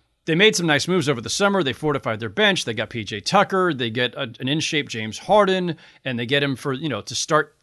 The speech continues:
training camp, whereas, you know, they brought him in the middle of last season. So there was all the reason in the world to think,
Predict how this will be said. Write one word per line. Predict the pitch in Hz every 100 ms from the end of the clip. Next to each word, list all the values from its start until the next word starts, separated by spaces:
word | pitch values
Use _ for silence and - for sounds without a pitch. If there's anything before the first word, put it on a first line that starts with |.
| _ _
training | - 165 180 175
camp, | 170 160 151
whereas, | 123 117 113 135
you |
know, | 117
they | 101
brought | - 117
him | 113
in | 107
the |
middle | 104 110
of | 107
last | 110 107 -
season. | 202 165 160
So | - 160
there | 160
was |
all | 170 196
the | 208
reason | 175 156
in | 139
the |
world | 120 151 180
to | 135
think, | - 135 123